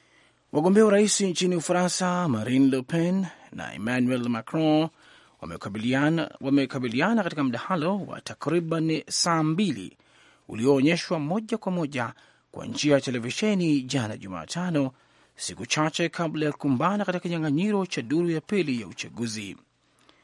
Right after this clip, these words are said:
Le Pen alimwonyesha mpinzani wake kuwa ni bepari asiye na utu, ambao ni dhaifu katika mambo ya ugaidi,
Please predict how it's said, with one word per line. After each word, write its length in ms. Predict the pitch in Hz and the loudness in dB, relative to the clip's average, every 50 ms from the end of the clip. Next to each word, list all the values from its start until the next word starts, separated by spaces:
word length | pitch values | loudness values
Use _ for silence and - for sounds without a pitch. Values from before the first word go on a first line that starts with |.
| _ _ _ _ _ _ _ - | _ _ _ _ _ _ _ -12
Le 200 | - - - - | -12 -12 -10 -4
Pen 260 | - 139 143 147 151 151 | 2 4 6 6 6 6
alimwonyesha 600 | 143 143 135 135 135 147 170 175 - - 180 165 | 4 2 2 2 4 4 4 2 2 0 -2 -2
mpinzani 400 | 143 170 165 151 147 151 147 147 | 0 -2 -2 -2 0 -2 -2 0
wake 400 | 156 170 175 170 - - 180 165 | 0 0 -2 -2 -4 -8 -10 -10
kuwa 380 | - - 180 170 170 160 160 | -8 -6 -2 0 0 2 2
ni 100 | 160 156 143 | 0 0 -2
bepari 580 | 143 131 - - 185 185 185 185 185 185 180 _ _ _ _ _ _ _ _ - | -2 -4 -6 -4 -4 -2 0 0 0 -2 -4 _ _ _ _ _ _ _ _ -10
asiye 420 | - - - - - 165 160 151 | -6 -2 0 0 2 2 2 2
na 140 | 147 131 - | 2 2 0
utu, 340 | 185 190 - - 170 160 147 _ _ _ _ _ _ _ _ _ - | 0 -2 0 2 0 0 0 _ _ _ _ _ _ _ _ _ -14
ambao 540 | - 131 127 117 127 127 139 147 147 151 | -10 -8 -6 -4 0 2 2 2 4 4
ni 120 | 151 147 143 | 2 2 4
dhaifu 420 | 131 139 151 175 190 - - 165 | 4 2 2 2 0 -2 -4 -4
katika 280 | 170 165 - 151 165 156 | -4 -4 -4 -2 -2 0
mambo 400 | 139 151 185 202 196 180 185 185 | 0 2 2 2 0 0 0 0
ya 120 | 185 180 | 0 0
ugaidi, 460 | 170 165 147 110 113 113 123 156 190 | 0 0 -2 -2 -2 -4 -6 -6 -6